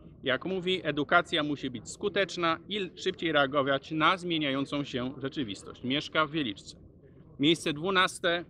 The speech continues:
Mateusz Burzawa, z wykształcenia religioznawca i technik administracji. Od dwudziestu jeden lat ok-, aktywista społeczno-polityczny,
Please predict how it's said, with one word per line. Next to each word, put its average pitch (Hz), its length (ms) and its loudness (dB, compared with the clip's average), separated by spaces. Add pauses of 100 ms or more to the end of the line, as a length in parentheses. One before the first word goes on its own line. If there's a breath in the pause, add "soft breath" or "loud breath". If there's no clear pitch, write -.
(120)
Mateusz 165 500 2
Burzawa, 151 520 4
z 117 60 -10
wykształcenia 147 680 0
religioznawca 165 1500 0 (320)
i 170 100 -2
technik 160 380 2
administracji. 156 880 0
Od 135 140 -2
dwudziestu 156 400 -2
jeden 147 260 0
lat 160 280 2 (500)
ok-, 165 220 -4
aktywista 180 720 2
społeczno-polityczny, 165 1300 0